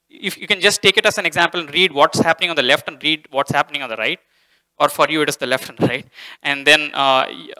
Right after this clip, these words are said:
then y-, it's so intuitive to read. It looks as if you're, uh, writing an, uh, synchronous programming, but because, uh, there is await,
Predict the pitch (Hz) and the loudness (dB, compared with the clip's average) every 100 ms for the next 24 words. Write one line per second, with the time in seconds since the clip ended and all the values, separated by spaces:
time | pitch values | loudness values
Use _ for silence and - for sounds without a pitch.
0 | - 170 165 175 175 143 - 190 - - | -20 -8 -4 -4 -8 -16 -12 -10 -8 -4
1 | - 220 185 208 220 220 165 170 208 214 | 2 2 2 -2 -4 -4 -4 -4 -4 -4
2 | 165 170 196 - - 156 156 170 165 151 | -4 -2 -4 -4 -4 -2 -2 0 0 2
3 | 147 147 143 160 165 156 - 131 127 151 | 0 4 4 4 0 -2 -4 -6 -6 -8
4 | 143 143 131 - 120 110 110 123 127 - | -10 -8 -8 -8 -6 -6 -8 -6 -6 -6
5 | _ _ _ 151 175 - - 151 139 143 | _ _ _ 0 0 0 0 0 2 0
6 | - 139 139 220 - | 0 0 2 2 0